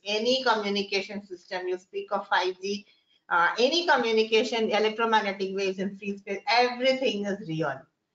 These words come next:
Everything is real. And now can, then can you tell, can someone tell me why do we have this complex, uh, signals then?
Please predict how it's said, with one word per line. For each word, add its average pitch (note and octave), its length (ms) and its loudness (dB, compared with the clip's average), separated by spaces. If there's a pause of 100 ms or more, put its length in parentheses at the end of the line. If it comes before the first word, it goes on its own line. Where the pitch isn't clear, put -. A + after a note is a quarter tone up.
(320)
Everything A3+ 520 2
is G3 140 0
real. D3 320 -4 (720)
And A3 140 4
now D4+ 400 6 (100)
can, B3+ 280 4 (140)
then A#3+ 300 -4
can C#4+ 240 2
you F4 120 -4
tell, C4+ 360 2
can C#4 240 2
someone C#4+ 320 2
tell C4 160 2
me C4+ 140 -2
why A#3+ 460 4
do D4 200 -6
we D#4+ 340 -4
have A3 480 2
this A3+ 240 -10
complex, F#3+ 680 -4 (420)
uh, G3 260 2
signals G3 560 -4 (120)
then? F#3+ 280 -2